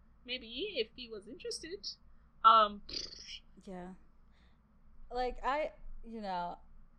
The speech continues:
Speaker 2: was it an attempt at social climbing? 'Cause it's very clear, I mean, by the end, that there is to some extent in her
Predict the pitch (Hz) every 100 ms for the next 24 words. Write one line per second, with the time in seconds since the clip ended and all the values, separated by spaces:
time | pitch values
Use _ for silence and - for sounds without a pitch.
0 | - - - - - - - - - -
1 | 226 208 220 208 220 220 - 202 180 -
2 | 170 202 202 185 - 160 175 - 226 233
3 | 254 262 269 277 277 285 285 - - -
4 | - - - 233 208 190 - - - 226
5 | - - - - - - 220 208 311 302
6 | 202 - 170 180 190 202 226 233 - 202
7 | 196 190 180 175 - 180 185 185 180 185
8 | 202 220 202 185 - - - - - -
9 | - - 185 214 208 - 208 220 214 196
10 | - - - - 208 190 185 190 - -
11 | - 170 185 - - - - - - 196
12 | 190 190 170 170 175 185